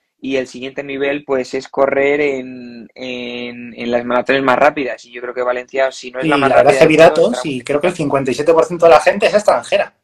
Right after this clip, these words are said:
Speaker 2: Si es que hay más gente extranjera que nacional ya. Es alucinante.
Speaker 1: Sí, sí, sí.
Speaker 2: Bueno,
Speaker 1: Total,
Speaker 2: cambiando un poco de
Speaker 1: total,
Speaker 2: tema,
Speaker 1: total.
Speaker 2: me gustaría hablar un poco
Speaker 1: <laughs>
Speaker 2: sobre entrenamientos,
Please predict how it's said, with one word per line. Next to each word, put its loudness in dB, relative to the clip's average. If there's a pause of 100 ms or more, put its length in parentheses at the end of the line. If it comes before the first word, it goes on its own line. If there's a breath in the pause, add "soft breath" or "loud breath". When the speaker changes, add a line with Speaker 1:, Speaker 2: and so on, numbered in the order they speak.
Speaker 2:
Si -16
es -12
que -2
hay 0
más 2
gente 4
extranjera 2
que -12
nacional 0
ya. -8 (220)
Es -6
alucinante. -2
Speaker 1:
Sí, 2
sí, -8
sí. -6 (1160)
Speaker 2:
Bueno, 6 (120)
Speaker 1:
Total, 4
Speaker 2:
cambiando 6
un -2
poco 8
de 4
Speaker 1:
total, -4
Speaker 2:
tema, 2
Speaker 1:
total. -4
Speaker 2:
me -2
gustaría -4
hablar 4
un 0
poco -4
Speaker 1:
<laughs> -
Speaker 2:
sobre -2
entrenamientos, -4